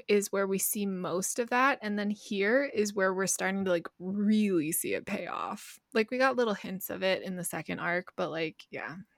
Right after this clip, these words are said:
We have s-, we see her on the other side of that, sort of. Like, she still has room to grow, but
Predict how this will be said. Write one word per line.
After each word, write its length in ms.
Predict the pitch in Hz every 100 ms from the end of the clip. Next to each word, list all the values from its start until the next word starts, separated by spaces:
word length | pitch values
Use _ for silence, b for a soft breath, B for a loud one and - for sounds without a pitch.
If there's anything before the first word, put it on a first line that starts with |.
| _ _ _ _ B B B _
We 140 | 226 214
have 140 | 240
s-, 220 | - - 226
we 520 | 233 226 220 202 - _
see 360 | - - 247 226
her 180 | 240 185
on 120 | 180
the 120 | 160
other 180 | 147 175
side 260 | - - -
of 80 | 170
that, 200 | - -
sort 180 | -
of. 100 | - 226
Like, 160 | 254
she 100 | 302
still 160 | 285 294
has 120 | 262
room 180 | 214 190
to 60 | 156
grow, 320 | 143 - -
but 260 | - -